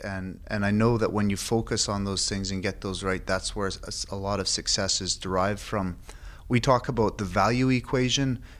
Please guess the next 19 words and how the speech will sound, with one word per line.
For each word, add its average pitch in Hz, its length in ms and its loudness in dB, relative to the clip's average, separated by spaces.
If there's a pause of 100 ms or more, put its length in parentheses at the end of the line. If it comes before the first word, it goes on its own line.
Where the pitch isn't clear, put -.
(120)
It's - 140 0
the 107 100 0
most 113 320 2
simple 127 300 0
equation 110 760 0
in 95 260 -2
business, 101 420 0
but 92 160 0
it's 92 160 -2
the 104 60 -4
one 101 220 0
that's 95 260 0
least 104 280 0
understood, 98 560 0
and 92 140 -2
it's - 160 -4 (340)
value 123 580 2
equals 110 500 0
benefit 110 680 0